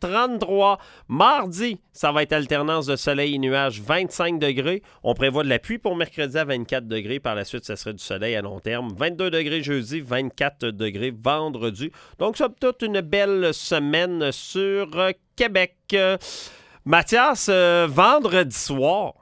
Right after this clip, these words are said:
aux alentours de minuit, minuit et quart,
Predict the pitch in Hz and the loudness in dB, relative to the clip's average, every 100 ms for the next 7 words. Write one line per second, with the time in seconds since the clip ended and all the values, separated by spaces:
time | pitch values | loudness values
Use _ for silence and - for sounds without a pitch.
0 | _ _ _ _ _ 107 113 147 180 170 | _ _ _ _ _ -6 2 4 6 4
1 | 226 262 185 151 156 151 226 277 165 139 | 2 4 4 4 4 4 2 2 2 4
2 | 170 170 147 143 202 | 2 2 2 2 0